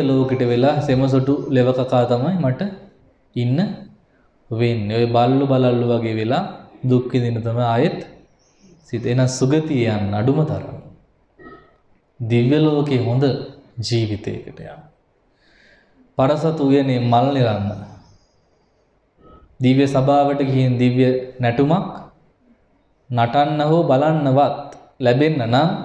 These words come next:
අපි කුසල් ඒක ගණන් ගන්නෑ. එහෙමවත් ලැබෙන්නේ නෑ. පින් කලේ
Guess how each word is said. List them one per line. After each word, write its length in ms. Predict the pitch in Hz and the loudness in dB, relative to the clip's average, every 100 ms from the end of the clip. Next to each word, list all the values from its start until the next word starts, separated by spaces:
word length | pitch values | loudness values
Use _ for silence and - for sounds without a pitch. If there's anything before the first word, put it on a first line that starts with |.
| - - | -14 -8
අපි 220 | 135 135 | -4 0
කුසල් 380 | 139 127 170 247 - - - _ _ _ _ _ _ _ _ _ | 0 0 -2 -2 -8 -18 -20 _ _ _ _ _ _ _ _ _
ඒක 280 | 123 131 139 | 0 2 2
ගණන් 380 | 208 185 208 240 | 2 2 2 0
ගන්නෑ. 440 | 240 233 247 185 101 - - - | 0 0 0 0 -2 -6 -12 -10
එහෙමවත් 540 | - 120 151 196 233 254 | -2 2 2 2 2 2
ලැබෙන්නේ 500 | 247 247 269 262 285 | 0 0 0 -2 -4
නෑ. 140 | 170 - - _ _ - - | -6 -8 -16 _ _ -18 -14
පින් 220 | - 147 156 | -4 0 0
කලේ 340 | 165 185 262 | 2 2 0